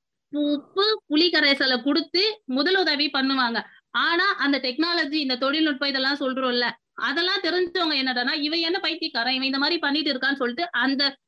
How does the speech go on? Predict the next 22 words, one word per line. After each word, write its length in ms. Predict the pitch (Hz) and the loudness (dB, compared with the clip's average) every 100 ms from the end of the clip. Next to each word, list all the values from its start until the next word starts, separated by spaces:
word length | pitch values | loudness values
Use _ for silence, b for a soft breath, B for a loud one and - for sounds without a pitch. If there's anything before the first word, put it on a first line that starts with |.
| 247 | 0
முதலுதவியை 560 | 294 359 359 330 294 254 | 2 2 2 2 0 0
கூட 220 | 262 330 | 0 0
உதாசீனப்படுத்திட்டு 1000 | 277 277 330 330 302 247 247 269 247 277 | 0 0 0 0 0 0 -2 -4 -4 -2
உடனே 360 | 294 277 320 | 0 0 -2
hospital 520 | 339 277 311 330 294 277 | -2 -2 -2 -2 -2 -2
கூட்டு 220 | 254 240 | -4 -2
போறாங்க. 260 | 233 226 | -2 -2
அந்த 320 | 220 - 277 330 | -2 -2 0 0
ஹ-, 180 | 294 - | -2 -2
அவங்க 220 | 254 294 | -2 0
என்ன 260 | 302 359 | 0 0
நினைச்சிட்டு 220 | 320 302 277 | 0 -2 -4
இருக்காங்கன்னா, 380 | 247 240 233 311 | -2 -2 -2 -2
ஹாஸ்பிட்டல்ல 500 | 254 320 320 349 320 - | 0 -2 -2 -4 -2 -2
கொடுக்கறது 320 | 254 269 262 | -2 -2 0
மட்டும்தான் 460 | 247 240 254 311 | -2 0 0 2
முதலுதவி 540 | 254 269 254 233 233 240 | 2 0 0 -2 -2 -2
அப்படின்னு 300 | 220 220 277 | -2 -2 -2
சொல்லிட்டு 420 | 269 240 277 277 | 0 -2 -2 -2
இப்ப 340 | 262 - - | -2 -4 -4
இருக்க 220 | 339 320 330 | -2 0 -2
காலகட்டத்துல 680 | 262 269 254 226 226 254 | 0 -2 -2 -4 -4 -2